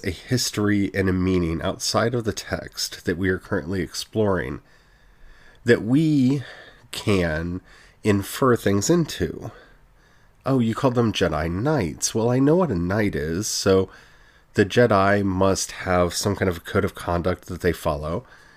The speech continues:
They're possibly a religious order, because a lot of knights were also monastic orders, but not all of them, so they may have been governmental. Um,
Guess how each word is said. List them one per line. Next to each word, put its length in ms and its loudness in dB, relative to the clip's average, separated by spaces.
They're 120 4
possibly 680 0
a 60 2
religious 760 0
order, 320 -2
because 300 -6
a 60 -4
lot 260 2
of 200 -4
knights 560 -2
were 320 0
also 380 2
monastic 840 2
orders, 360 -2
but 200 -2
not 300 0
all 240 0
of 80 -4
them, 220 -4
so 120 -8
they 120 -2
may 220 4
have 160 0
been 180 0
governmental. 760 -4
Um, 480 4